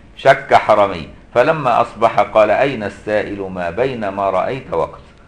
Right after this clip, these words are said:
وعن أبي قال: "حدثنا محمد بن عبد الله بن نمير قال: حدثنا أبي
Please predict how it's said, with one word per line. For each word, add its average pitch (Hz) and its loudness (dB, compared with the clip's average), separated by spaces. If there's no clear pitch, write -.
وعن 113 2
أبي 117 -6
قال: 107 0
"حدثنا 123 0
محمد 117 -4
بن 107 -4
عبد 98 0
الله 107 -4
بن 101 -10
نمير 110 -4
قال: 101 0
حدثنا 104 -6
أبي 120 -4